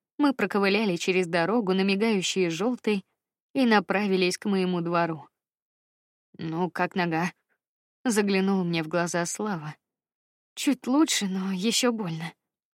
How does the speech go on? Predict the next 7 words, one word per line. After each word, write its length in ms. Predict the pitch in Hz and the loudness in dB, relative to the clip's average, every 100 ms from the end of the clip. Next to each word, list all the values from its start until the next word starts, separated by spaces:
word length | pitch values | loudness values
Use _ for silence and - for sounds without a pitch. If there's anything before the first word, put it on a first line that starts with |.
| _ _ _ _ | _ _ _ _
честно 500 | - - - 175 165 | -6 -6 -6 -4 -6
ответила 460 | - 170 - 170 170 | -4 -6 -4 -4 -2
я. 280 | 190 165 - _ _ _ _ _ _ | -4 -6 -12 _ _ _ _ _ _
"Домой 280 | 180 190 170 | -2 0 0
придешь, 460 | - 170 214 254 180 | -2 0 2 2 2
лед 260 | 220 202 | 0 0
положи. 440 | 165 165 165 160 | -2 -2 -2 -6